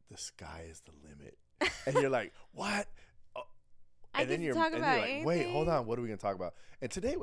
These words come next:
Speaker 1: I mean, we kinda came up with a base word, perspective.
Speaker 2: Yes.
Speaker 1: Um, and I really like that when we're thinking about biblical truth and the perspective that we have. You know, if you were to define perspective in the way that we're thinking about it today, it's the state of one's ideas.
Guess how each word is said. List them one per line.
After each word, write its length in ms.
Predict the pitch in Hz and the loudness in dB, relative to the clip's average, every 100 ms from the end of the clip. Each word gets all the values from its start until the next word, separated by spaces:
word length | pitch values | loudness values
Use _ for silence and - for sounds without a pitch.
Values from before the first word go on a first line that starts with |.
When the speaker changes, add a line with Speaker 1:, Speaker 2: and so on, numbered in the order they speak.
| 113 | -2
Speaker 1:
I 40 | |
mean, 140 | 143 165 | -2 -2
we 80 | |
kinda 240 | 160 196 185 | -2 -2 -2
came 140 | 160 | -2
up 60 | 131 | -2
with 100 | 101 | -4
a 40 | |
base 260 | 95 101 - | -2 -4 -4
word, 220 | 98 95 - - - - | -4 -6 -8 -18 -20 -12
perspective. 560 | 107 - 120 - - - - - - - | -10 0 0 0 -10 -14 -20 -20 -20 -18
Speaker 2:
Yes. 220 | - 170 | -14 -6
Speaker 1:
Um, 420 | 104 101 92 87 - - | 0 2 0 -4 -12 -12
and 120 | 110 120 | -6 -6
I 40 | |
really 320 | 165 180 135 - - - - - | -2 -2 -2 -4 -20 -20 -20 -12
like 260 | 95 139 - | -4 -4 -2
that 200 | 101 90 - - - | -4 -4 -12 -20 -10
when 180 | 101 98 | -8 -6
we're 100 | 95 | -8
thinking 440 | - 107 110 104 | -8 -10 -8 -10
about 440 | 95 85 85 85 - - - | -10 -8 -4 -4 -6 -20 -10
biblical 400 | 92 90 85 87 | -8 -8 -10 -12
truth 380 | - 80 80 - - - | -12 -12 -12 -14 -20 -16
and 200 | 82 80 82 | -14 -14 -16
the 60 | |
perspective 680 | 78 - - - 87 90 76 | -14 -12 -12 -10 -10 -10 -12
that 100 | 80 | -12
we 120 | 76 | -12
have. 260 | 80 82 82 - - - _ - | -12 -10 -12 -14 -20 -20 _ -18
You 100 | - | -6
know, 260 | 110 101 95 - | -2 -2 -2 -8
if 140 | 110 | -6
you 120 | 110 | -6
were 180 | 104 113 | -4 -4
to 140 | 107 98 | -4 -10
define 480 | 101 104 101 98 92 | -6 -2 -2 -4 -8
perspective 460 | - 92 104 92 95 | -14 -8 -6 -6 -10
in 60 | 90 | -10
the 60 | |
way 140 | 85 92 | -6 -6
that 120 | - | -4
we're 120 | 101 | -6
thinking 320 | - 101 95 | -6 -12 -10
about 220 | 92 95 92 | -6 -4 -4
it 60 | |
today, 280 | - 95 90 | -6 -6 -6
it's 140 | 85 | -8
the 100 | - | -14
state 240 | 90 - 104 | -12 -6 -6
of 120 | 101 | -6
one's 280 | 92 92 90 - | -8 -10 -10 -14
ideas. 520 | 85 69 69 - | -16 -16 -20 -20